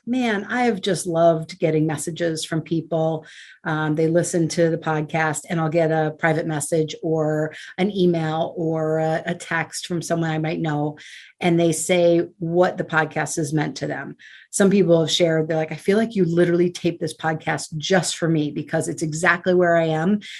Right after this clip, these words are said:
and it helped me see things in a different way." And that will always be the number one thing that keeps me going and coming down to my studio and rambling on into this microphone and putting out these podcasts.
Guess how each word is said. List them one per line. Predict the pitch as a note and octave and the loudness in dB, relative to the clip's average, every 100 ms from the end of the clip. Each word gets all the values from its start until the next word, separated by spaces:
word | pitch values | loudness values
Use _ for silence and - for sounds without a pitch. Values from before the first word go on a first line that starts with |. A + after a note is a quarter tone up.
| - | -2
and | E3+ | 0
it | E3 | 0
helped | - F#3+ G3+ | 0 0 2
me | F3 | 2
see | D#3 F3+ | 2 0
things | E3+ E3 D#3+ D#3 | 2 2 2 0
in | - E3 D#3 | -2 0 2
a | D3 | 2
different | D3+ D#3+ D#3+ | 0 -2 -2
way." | D3+ D3 C#3+ - - - | -2 -2 -6 -16 -20 -8
And | - F3+ | 2 4
that | F#3+ G3 | 6 4
will | G3 E3+ F3 | 2 2 4
always | E3+ E3 D3+ | 4 2 0
be | D#3+ | 0
the | D#3 D#3+ | 2 2
number | D#3+ D#3 D#3 | 2 2 2
one | D#3 D3+ | 2 0
thing | D3 D3+ D3 | 0 2 2
that | D3+ - | 0 -2
keeps | E3 D#3 | -4 0
me | D#3+ D3+ | 0 2
going | D3+ D3+ D3+ D3 | 4 4 4 2
and | C#3 - - - - | 0 -6 -20 -20 0
coming | G3+ G#3+ | 8 8
down | G#3 G3 | 10 8
to | F#3+ | 6
my | F3+ | 4
studio | D#3+ - F3+ F3 E3 D#3+ | 2 2 4 6 4 4
and | D#3 D3 C#3+ _ | 2 0 -4 _
rambling | D#3 F3 F#3+ G3 G3 F3+ | 2 4 4 4 4 4
on | E3+ F3 | 4 2
into | E3 D#3+ | 0 0
this | D#3+ E3 F3 | -2 -2 0
microphone | D#3+ D#3+ E3+ - D#3+ E3 D3 | -2 -2 -4 -2 -2 0 0
and | C#3+ | 0
putting | F3 E3+ D#3 | 0 2 0
out | D3 - | -2 -4
these | D3+ | -8
podcasts. | - C#3 B2 C#3 C3+ C#3+ | -6 -8 -6 -8 -8 -10